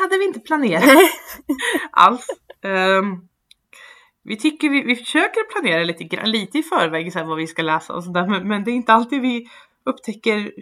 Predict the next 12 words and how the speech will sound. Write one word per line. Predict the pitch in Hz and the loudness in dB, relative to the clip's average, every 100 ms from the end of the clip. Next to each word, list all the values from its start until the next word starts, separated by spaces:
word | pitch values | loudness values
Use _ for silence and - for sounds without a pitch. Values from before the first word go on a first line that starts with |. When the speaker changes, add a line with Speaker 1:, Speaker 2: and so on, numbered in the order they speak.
| 220 | -8
Speaker 1:
hur | 202 196 | -8 -6
väl | 175 202 269 240 175 | -2 2 4 2 0
vi | 190 | -6
planerar | - 202 170 160 196 | -6 -6 -4 0 0
först | - 175 147 - | -2 -8 -10 -10
Speaker 2:
<laughs> | 269 - | -4 -4
Det | - 254 - | 4 4 4
blir | 180 160 262 | -2 0 0
liksom | 254 262 190 170 185 | 0 -2 -2 -4 -6
Speaker 1:
efteråt. | 208 - 196 208 | -14 -12 -6 -4
Speaker 2:
kopplingar, | 226 - 143 139 - | -4 -6 -8 -4 -6
så. | 190 - | -6 -8